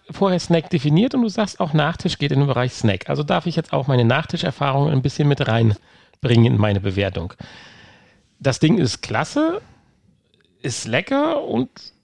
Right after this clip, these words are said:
somit ist es auch eine drei oder ich gebe ihm eine drei plus. Okay, ich einige mich auf drei plus für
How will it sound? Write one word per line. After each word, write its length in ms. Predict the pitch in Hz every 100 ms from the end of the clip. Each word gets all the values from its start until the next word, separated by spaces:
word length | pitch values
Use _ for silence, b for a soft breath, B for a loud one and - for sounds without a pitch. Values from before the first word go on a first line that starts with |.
| _ _
somit 360 | - 202 269 -
ist 100 | 254
es 120 | 262
auch 160 | 220 196
eine 120 | 220
drei 420 | - 113 151 254
oder 140 | 247 190
ich 100 | -
gebe 160 | 185
ihm 220 | 208 170 -
eine 200 | 143 143
drei 180 | 139 131
plus. 400 | - 226 - 294
Okay, 400 | 151 196 240 -
ich 120 | -
einige 260 | 147 143 147
mich 180 | 123
auf 100 | 107
drei 160 | - 101
plus 300 | - 208 -
für 440 | - - 131 127